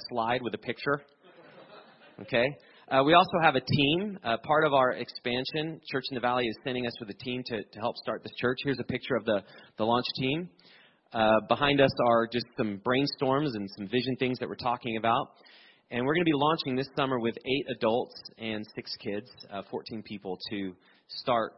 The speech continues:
Ridgeview Church in, uh, North Fontana. So as you can imagine, there's a lot of moving pieces. Uh, within five years, we've started this brand new church. Today,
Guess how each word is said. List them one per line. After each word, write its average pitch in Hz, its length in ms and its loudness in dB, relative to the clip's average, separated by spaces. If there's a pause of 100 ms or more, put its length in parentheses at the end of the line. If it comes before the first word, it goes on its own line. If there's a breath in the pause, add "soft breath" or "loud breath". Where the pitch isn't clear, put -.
(200)
Ridgeview 104 400 -6
Church 101 320 -4 (140)
in, 95 320 -8
uh, 92 140 -8
North 98 300 -6
Fontana. 90 540 -10 (800 soft breath)
So 147 220 4
as 175 140 6
you 202 80 -2
can 160 120 0
imagine, 143 560 2
there's 143 180 4
a 143 40 0
lot 131 200 4
of 131 60 0
moving 127 260 0
pieces. 131 460 -8 (880)
Uh, 95 160 -10
within 120 280 -4
five 120 260 0
years, 127 220 -2
we've 117 100 -6
started 113 320 -6
this 110 160 -10
brand 113 160 -4
new 113 120 -4 (120)
church. 131 220 -2 (160)
Today, 120 480 -2